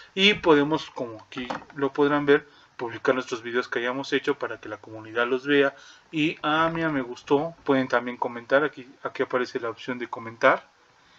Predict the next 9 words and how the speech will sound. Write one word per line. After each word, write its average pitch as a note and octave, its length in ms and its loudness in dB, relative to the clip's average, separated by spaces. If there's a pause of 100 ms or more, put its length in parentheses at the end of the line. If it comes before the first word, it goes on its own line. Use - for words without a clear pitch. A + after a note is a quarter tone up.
(300)
la A#2 60 0
opción A#2+ 300 -2
de B2+ 120 2
compartir, D3+ 680 0 (220)
dar A#2 240 0
like, C#3+ 420 4 (1160)
si A#2+ 220 -12
les A2 220 -8
gusta. C3 360 -6